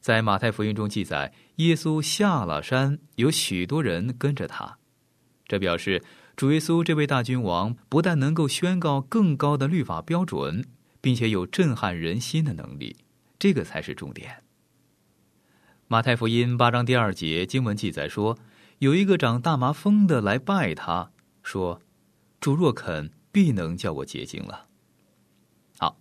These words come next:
我们看到主耶稣从一个崇高的地位呢，降卑到人群中。麻风病在圣经里边象征犯罪，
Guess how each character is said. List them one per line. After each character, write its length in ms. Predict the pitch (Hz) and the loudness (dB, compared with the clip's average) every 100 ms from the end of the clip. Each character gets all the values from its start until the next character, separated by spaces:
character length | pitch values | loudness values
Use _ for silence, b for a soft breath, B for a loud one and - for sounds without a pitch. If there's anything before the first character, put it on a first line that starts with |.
| - | -4
我 80 | 104 | -2
们 80 | 110 | -2
看 180 | 107 | -2
到 180 | 98 90 B B B B | 0 -2 B B B B
主 140 | - | 4
耶 100 | 131 | 4
稣 420 | 139 151 151 160 - | 4 2 2 0 -4
从 220 | - 120 131 | -6 0 2
一 100 | 131 | 2
个 140 | 131 | 0
崇 260 | - 98 147 | -2 -2 0
高 160 | 151 | 0
的 120 | 139 | 0
地 160 | 127 165 | 0 0
位 180 | 110 98 | 2 0
呢， 220 | 85 82 | 0 -2
降 320 | - 156 117 | 0 0 0
卑 180 | 113 110 | -2 -2
到 160 | 101 80 | -2 -2
人 180 | 76 | -4
群 280 | 104 - 78 | -6 -6 -6
中。 240 | 104 120 - - _ _ b b b b b b | -2 -4 -4 -18 _ _ b b b b b b
麻 180 | 127 | 2
风 200 | 165 214 | 4 4
病 240 | 214 202 151 | 6 4 4
在 240 | 147 131 | 2 2
圣 180 | 123 170 | 2 0
经 100 | 170 | 2
里 120 | 117 | 0
边 320 | 90 110 120 | 2 2 2
象 260 | 123 135 104 | 0 -2 0
征 180 | 123 123 | 0 -2
犯 240 | 120 104 | -2 -4
罪， 360 | 90 170 120 | -4 -4 -4